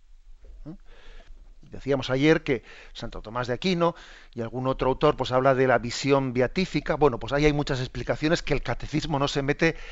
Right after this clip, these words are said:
en explicaciones de escuela. Pero sí que afirma el hecho, es decir, afirma que hubo un anonadamiento, que él, em, renunció a la condición divina, pero que al mismo tiempo, para que la redención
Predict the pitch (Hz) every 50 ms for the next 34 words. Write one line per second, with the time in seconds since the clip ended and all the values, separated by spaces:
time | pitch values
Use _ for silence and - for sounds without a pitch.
0 | - - - - 135 135 131 - - - 127 - - 120 - - 143 135 139 123
1 | 107 127 - - - 113 101 92 90 95 - - - - - - - - - -
2 | - - 151 147 143 - - 175 - - 170 151 - 185 175 180 185 180 208 226
3 | - - 107 95 113 113 120 113 104 - - 151 165 156 139 - - 131 117 -
4 | - 185 180 165 165 160 156 156 151 143 139 143 139 143 - 143 143 180 220 220
5 | 214 202 - 226 226 - - 139 147 147 156 135 - - - - - - - -
6 | - - - 127 120 113 113 117 113 113 113 - - - 139 - 156 156 151 147
7 | 143 139 135 - - 185 214 170 120 101 - - - - - 135 135 131 131 -
8 | - 139 135 123 123 131 120 - - 165 185 175 170 147 165 170 185 208 202 165
9 | 170 196 220 214 - - - - - 160 156 156 - - 139 135 135 226 220 214
10 | 214 208 208 - 208 214 202 185 165 202 196 180 156 131 - - 135 131 135 127
11 | 127 - - 131 123 123 127 127 123 - 220 226 180 135 117